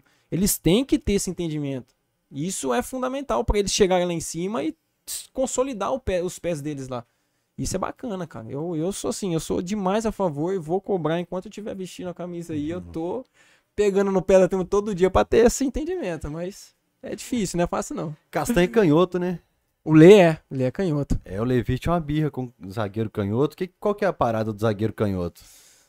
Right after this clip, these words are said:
Speaker 2: Que o
Speaker 1: É, o
Speaker 2: Jaibala, eu
Speaker 1: cara,
Speaker 2: perguntei
Speaker 1: assim,
Speaker 2: pra ele, o Jaibala me falou sobre posicionamento de corpo, o
Speaker 1: é,
Speaker 2: Jaibala
Speaker 1: na
Speaker 2: era
Speaker 1: verdade, o
Speaker 2: treinador.
Speaker 1: zagueiro canhoto, assim, ó, é difícil de ter no futebol, né?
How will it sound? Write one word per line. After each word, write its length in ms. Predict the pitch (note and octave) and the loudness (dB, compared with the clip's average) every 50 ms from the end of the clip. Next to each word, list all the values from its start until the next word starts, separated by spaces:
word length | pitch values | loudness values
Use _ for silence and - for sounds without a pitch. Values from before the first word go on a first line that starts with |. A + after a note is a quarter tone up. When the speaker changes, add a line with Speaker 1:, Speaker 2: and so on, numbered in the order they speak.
| _ _ _ _ _ _ _ _ _ - | _ _ _ _ _ _ _ _ _ -2
Speaker 2:
Que 80 | - | 0
o 20 | C3+ | 2
Speaker 1:
É, 0 | |
o 20 | |
Speaker 2:
Jaibala, 440 | B2+ D#3+ D#3+ D#3+ B3 A3+ C#3 C#3+ D#3+ | 2 4 4 4 6 6 6 6 6
eu 80 | - - | 6 6
Speaker 1:
cara, 0 | |
Speaker 2:
perguntei 380 | F3+ F3+ F#3+ G3 C4 C4 A#3+ | 6 6 6 4 4 4 4
Speaker 1:
assim, 80 | A3 G3 | 4 4
Speaker 2:
pra 100 | E3+ E3 | 4 4
ele, 160 | D3+ D3+ D#3+ | 4 4 4
o 40 | F3 | 4
Jaibala 340 | E3+ F#3 F3 D3+ D#3 D3+ D#3+ | 4 2 2 2 2 2 2
me 100 | E3 E3+ | 0 0
falou 220 | E3 F3+ E3+ E3 | -2 -2 -2 0
sobre 180 | - F#3 E3+ - | 0 -2 -2 -2
posicionamento 580 | - F3 D#3 - F3 D#3+ D3+ C#3+ D3 D3 C#3+ - | -2 -2 -2 0 0 0 0 0 -2 -2 -2 -2
de 60 | D3 - | -4 -6
corpo, 520 | - - C3+ D3 E3 D#3+ D#3 D3+ C#3+ - | -2 2 4 6 6 8 8 6 6 4
o 40 | C#3+ | 2
Speaker 1:
é, 40 | C3 | 2
Speaker 2:
Jaibala 300 | C3 F3+ E3+ - B2 B2+ | 4 4 4 4 4 4
Speaker 1:
na 60 | G3+ | 4
Speaker 2:
era 100 | A3+ A3+ | 6 6
Speaker 1:
verdade, 120 | B3 A#3 F#3 | 4 4 4
o 40 | |
Speaker 2:
treinador. 260 | D#3 G3 A3 A3+ F3+ F3 | 4 2 2 2 6 6
Speaker 1:
zagueiro 300 | F#3+ F3 E3 F#3+ G3+ G3 | 6 8 8 8 8 8
canhoto, 360 | - G3+ F3+ F3 F3+ F#3+ A#3 | 8 8 10 10 10 10 10
assim, 240 | G#3+ - - - G3 | 8 6 6 8 8
ó, 100 | E3 D3 | 10 12
é 160 | D3 D3 D3 | 12 12 12
difícil 560 | D3 D3+ F#3+ - - - A3 C4 B3+ - A#3+ | 12 10 8 6 6 10 10 10 12 12 12
de 80 | F3+ F3 | 10 10
ter 220 | - - D3 C#3 C3 | 10 10 8 8 8
no 80 | B2+ | 6
futebol, 460 | - - B2+ - - A#2 B2 A#2+ A#2+ A#2+ | 2 0 -2 -2 0 2 2 2 2 2
né? 220 | C3 D3+ D#3+ D3 | 0 -2 -4 -6